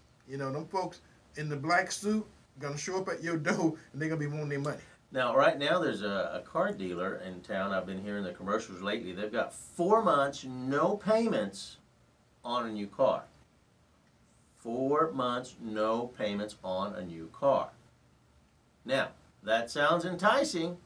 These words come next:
Speaker 2: I bet you that interest rate is gonna be twenty, thirty, whatever
Speaker 1: Right,
Speaker 2: the
Speaker 1: right,
Speaker 2: state limit
Speaker 1: exactly.
Speaker 2: is.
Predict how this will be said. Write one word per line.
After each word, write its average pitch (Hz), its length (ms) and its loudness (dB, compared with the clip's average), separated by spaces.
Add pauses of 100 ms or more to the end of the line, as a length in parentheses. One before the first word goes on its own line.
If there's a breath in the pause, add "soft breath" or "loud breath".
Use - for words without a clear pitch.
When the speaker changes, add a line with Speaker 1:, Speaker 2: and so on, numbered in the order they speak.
(920)
Speaker 2:
I 131 140 2
bet 160 260 0
you 165 80 0
that 156 160 4
interest 247 340 -2
rate 127 400 0
is 123 140 -6
gonna 131 220 4
be 127 180 -4
twenty, 131 360 2
thirty, 135 340 4
whatever 127 260 2
Speaker 1:
Right, 110 80 -4
Speaker 2:
the 113 280 2
Speaker 1:
right, - 120 -2
Speaker 2:
state 160 160 0
limit 120 240 0
Speaker 1:
exactly. 135 380 -2
Speaker 2:
is. 127 60 -14